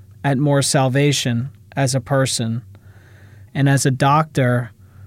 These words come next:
who spent her entire life working as hard as she could to overcome the odds of misogyny, of racism,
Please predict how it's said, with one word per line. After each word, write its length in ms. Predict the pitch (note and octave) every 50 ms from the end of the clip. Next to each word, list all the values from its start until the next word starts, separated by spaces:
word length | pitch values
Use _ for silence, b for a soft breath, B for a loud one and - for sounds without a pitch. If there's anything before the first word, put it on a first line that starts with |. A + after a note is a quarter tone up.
| b b -
who 120 | - C3+
spent 600 | B2 - - - D3 C#3 C#3 C3+ C3 - - - - -
her 160 | - C3+ B2
entire 640 | B2 A#2+ - - - D#3 D3+ D3+ D#3 D#3 D#3 D#3 D3
life 500 | C#3 C3+ C3 B2+ B2 A#2 - - - - b b b b b b b
working 580 | - C3+ C#3+ D3 D3 C#3 - D3+ C#3 C3 B2+ B2+ - -
as 200 | C3+ C3 B2 -
hard 420 | - - - C#3+ C#3+ D3 D#3 D#3+
as 160 | E3 E3 D#3+ D#3
she 220 | - E3 D3+ C#3
could 440 | - - C3+ A#2+ A2+ A2 G#2+ - - b b b b b b -
to 120 | - C#3+ -
overcome 580 | C3+ D3 D3 C#3+ D#3 D3+ D3+ - D#3+ D3+ D3+ D3+
the 60 | D3+
odds 520 | A#2+ F#2 C3+ C3 C3 C3 B2+ B2+ B2 -
of 140 | C3 A#2+ A#2
misogyny, 960 | A2+ A2+ - - - E3 F3+ F#3 F#3 E3 F3 F3+ E3+ E3+ E3+ E3+ E3 D#3+ E3 - -
of 120 | B2 A#2
racism, 920 | A#2+ A#2+ D3 D#3+ E3+ D#3+ - - E3 D#3 C#3+ D#3 D#3 D3+ D3+ D3 D3 D3 D3